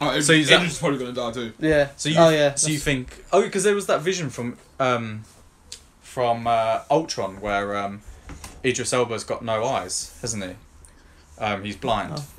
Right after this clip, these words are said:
Speaker 2: which suggests that, you know, maybe he does indeed.
Speaker 3: Well,
Speaker 2: So you
Speaker 3: I,
Speaker 2: think
Speaker 3: I,
Speaker 2: he is the Soul Stone?
Speaker 3: I think he's the Soul Stone. I, I think that would be the,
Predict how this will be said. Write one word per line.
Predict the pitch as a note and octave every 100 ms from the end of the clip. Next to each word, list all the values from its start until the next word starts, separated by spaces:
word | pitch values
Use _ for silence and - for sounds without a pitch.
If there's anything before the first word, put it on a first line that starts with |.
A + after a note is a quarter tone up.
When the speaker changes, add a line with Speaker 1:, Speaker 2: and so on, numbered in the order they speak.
| -
Speaker 2:
which | G2+ F#2
suggests | - G#2+ G2 - -
that, | F#2+ E2+
you | G2
know, | F2+ - - - - - -
maybe | G2 F#2
he | F#2+
does | G#2 A2+
indeed. | G#2 F2 - -
Speaker 3:
Well, | F#3+
Speaker 2:
So | G#3
you | D3+
Speaker 3:
I, |
Speaker 2:
think | - F3+
Speaker 3:
I, | G3 D#3
Speaker 2:
he |
is | C3
the | B2+
Soul | - B2
Stone? | A2 - - - -
Speaker 3:
I | F#3 G#3
think | G#3 F3+
he's | F#3
the | E3
Soul | D#3+ D#3+ D3
Stone. | - D3 D3+ E3
I, | E3+ E3 D#3+
I | G3 G3+
think | G#3 F3
that | E3+
would | E3
be |
the, | D#3+